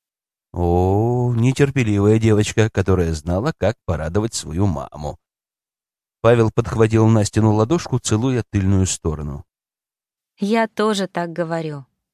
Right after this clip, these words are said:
Speaker 2: Настя продолжала улыбаться, но глаза посерьезнели.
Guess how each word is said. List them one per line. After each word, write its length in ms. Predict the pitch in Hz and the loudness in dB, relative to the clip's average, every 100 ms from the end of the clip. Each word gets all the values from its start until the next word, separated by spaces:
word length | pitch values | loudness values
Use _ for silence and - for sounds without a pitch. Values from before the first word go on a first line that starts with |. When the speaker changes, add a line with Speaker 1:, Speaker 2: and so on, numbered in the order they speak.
| 175 | -4
Speaker 2:
Настя 340 | 180 175 175 | -4 -4 -6
продолжала 600 | 180 175 175 170 170 165 | -6 -4 -4 -4 -4 -4
улыбаться, 560 | 165 165 170 208 - 165 | -4 -6 -6 -6 -6 -8
но 140 | 165 | -6
глаза 300 | 170 175 196 | -4 -4 -6
посерьезнели. 1000 | - 175 180 180 170 151 147 139 135 | -8 -10 -8 -8 -6 -8 -8 -10 -12